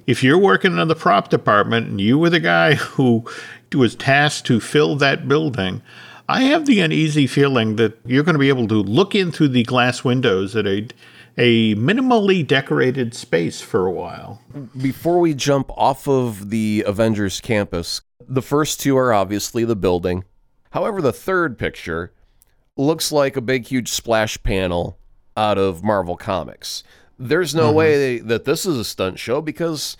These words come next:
Speaker 2: half of the cast is flying, and we know that they're not gonna be flying. So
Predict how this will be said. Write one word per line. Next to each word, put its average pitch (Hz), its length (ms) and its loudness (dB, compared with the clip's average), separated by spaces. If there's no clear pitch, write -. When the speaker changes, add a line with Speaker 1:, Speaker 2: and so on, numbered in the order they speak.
Speaker 2:
half - 260 -4
of 147 160 -6
the 139 80 -4
cast 113 440 -2
is 117 160 -8
flying, 87 640 -4
and 135 220 0
we 139 100 2
know 131 220 2
that 120 160 -4
they're 127 120 -2
not 117 220 -2
gonna 123 160 -6
be 117 140 -6
flying. 92 480 -6
So 120 400 0